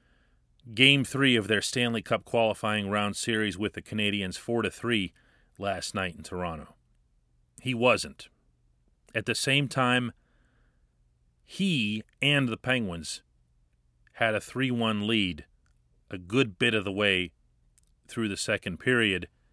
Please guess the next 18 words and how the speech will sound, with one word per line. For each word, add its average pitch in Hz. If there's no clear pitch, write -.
and 160
some 165
fairly 214
decent 127
momentum, 107
at 127
least -
from 127
the 113
scoring 180
standpoint, 87
once 107
Teddy 120
Bluger 101
and 104
the 92
fourth 113
line 107